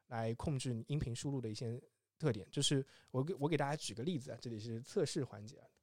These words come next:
给大家感-，感受一下。传统调音台呢，它就是可以，你像那个推麦的时候，可以控制它的麦克风的音量大小，都可以设置。然后它还可以设置你麦克风，就是收进来的声音的左右的声道。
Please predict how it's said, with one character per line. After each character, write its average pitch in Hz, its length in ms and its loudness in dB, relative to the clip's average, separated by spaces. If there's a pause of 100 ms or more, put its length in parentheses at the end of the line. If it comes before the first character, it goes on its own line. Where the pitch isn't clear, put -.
给 - 20 -12
大 120 140 -2
家 131 80 0
感-， 113 180 -8 (200)
感 113 120 -4
受 123 200 2
一 - 20 -2
下。 113 160 -8 (300)
传 - 120 -2
统 214 140 4
调 160 160 4
音 190 80 2
台 131 140 0
呢， 139 100 2
它 143 100 2
就 147 60 4
是 143 200 4
可 - 200 -4
以， 127 180 -2
你 101 120 -10
像 127 100 -10
那 131 60 -8
个 123 60 -8
推 151 200 -8
麦 151 160 -14
的 113 60 -20
时 110 160 -20
候， - 20 -20 (180)
可 139 80 -16
以 120 80 -12
控 139 220 -10
制 127 140 -8
它 127 160 -6
的 110 480 2
麦 139 180 2
克 117 100 4
风 127 160 10
的 123 140 12
音 147 180 12
量 123 300 10
大 123 340 0
小， - 240 -6 (380)
都 147 140 2
可 123 100 2
以 107 60 2
设 117 160 2
置。 - 200 -2 (380)
然 123 140 -4
后 147 160 6
它 151 120 -2
还 147 140 2
可 - 180 0
以 113 300 0
设 156 220 4
置 147 160 2
你 107 180 0
麦 143 220 -2
克 120 120 -6
风， 147 320 2 (200)
就 151 100 2
是 135 240 4
收 175 240 8
进 180 180 2
来 120 140 2
的 135 80 2
声 160 180 4
音 165 160 2
的 127 120 2
左 117 280 -8
右 147 120 2
的 127 100 2
声 165 160 2
道。 180 180 2